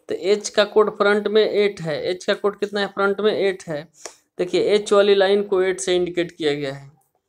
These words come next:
फिर जी वाली लाइन भी ऊपर में ट-, एफ वाली लाइन, सॉरी, एफ वाली लाइन ऊपर में टच कर रही है, तो एफ का कोड नाइन है, तो उसको नाइन से इंडिकेट किया गया है।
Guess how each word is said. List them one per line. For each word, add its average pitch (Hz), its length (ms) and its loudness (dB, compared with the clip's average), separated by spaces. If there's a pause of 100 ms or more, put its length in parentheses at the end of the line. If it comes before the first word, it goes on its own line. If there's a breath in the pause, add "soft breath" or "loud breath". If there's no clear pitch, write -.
(280)
फिर 226 460 2 (440)
जी 180 240 -2
वाली 214 280 8
लाइन 208 260 4
भी 202 120 0
ऊपर 208 320 0
में 208 140 0
ट-, 202 160 -4
एफ 208 260 0
वाली 202 200 4
लाइन, 196 240 2
सॉरी, 185 300 -2
एफ 180 220 -6
वाली 190 180 2
लाइन 190 220 0
ऊपर 196 220 -2
में 196 120 0
टच 196 180 -2
कर 202 160 0
रही 202 200 2
है, 226 180 2 (1120 soft breath)
तो - 40 -6
एफ 220 360 2
का 190 160 -2
कोड 233 380 2 (340)
नाइन 185 340 2
है, 180 120 0
तो 185 140 -2
उसको 233 580 2 (220)
नाइन 180 420 4
से 208 240 4 (200)
इंडिकेट 180 500 2
किया 175 240 2
गया 151 200 0
है। 139 160 -8